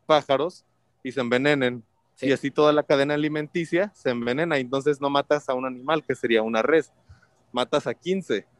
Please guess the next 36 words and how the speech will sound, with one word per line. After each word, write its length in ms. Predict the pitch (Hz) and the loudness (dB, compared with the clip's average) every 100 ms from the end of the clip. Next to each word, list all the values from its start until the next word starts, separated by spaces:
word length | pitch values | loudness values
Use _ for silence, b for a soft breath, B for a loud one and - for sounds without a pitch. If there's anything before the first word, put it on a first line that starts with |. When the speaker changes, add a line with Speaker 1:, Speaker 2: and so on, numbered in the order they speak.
| - | -4
Speaker 1:
por 120 | 104 | -4
así 160 | 98 | 0
decirlo. 440 | 117 120 135 117 92 _ - _ _ _ _ _ _ _ _ _ _ _ _ | -2 2 2 2 -4 _ -20 _ _ _ _ _ _ _ _ _ _ _ _
Y 160 | 127 127 | -2 0
pues 260 | 135 127 | 2 4
es, 240 | 143 139 - | 4 2 -2
dentro 300 | - 143 143 | -2 0 2
de 60 | 139 | 2
lo 120 | 135 | 0
que 100 | 143 | -2
cabe, 240 | 156 156 | 0 0
no 140 | 151 151 | 0 -6
sería 340 | - 151 151 | -6 -2 -2
re-, 360 | 147 151 151 - | 0 0 -2 -4
re-, 220 | - 127 | -6 -4
este, 240 | 123 - 123 | -4 -2 -2
racional, 540 | 135 151 156 147 175 _ _ _ _ _ | -2 -4 -2 -2 -2 _ _ _ _ _
porque 480 | 131 113 120 113 110 | -10 -4 0 2 2
incluso 280 | 113 135 127 | -2 -4 0
están 280 | 131 135 - _ - | 2 2 -2 _ -6
haciendo 500 | 110 - 127 127 127 | -6 2 4 6 6
un 240 | 120 120 | 6 0
poco 340 | - 139 127 135 | 4 4 4 4
más 180 | 135 | 4
daño, 300 | 135 151 143 | 4 2 2
¿no? 160 | 127 135 | -2 -2
En 60 | 127 | -2
cuanto 300 | 120 107 131 | -4 0 -2
a 40 | |
número 420 | 156 151 135 156 _ _ _ _ _ | 0 -2 -2 -4 _ _ _ _ _
de 120 | 107 | -4
animales, 600 | 113 131 165 127 113 - _ _ | -4 -2 2 2 0 -6 _ _
pero 220 | - 123 120 | -2 0 0
sí 280 | - 151 | -4 -6
sería 440 | 151 - 156 147 147 | -6 2 4 6 6
racional 480 | 143 156 143 156 | 4 2 2 0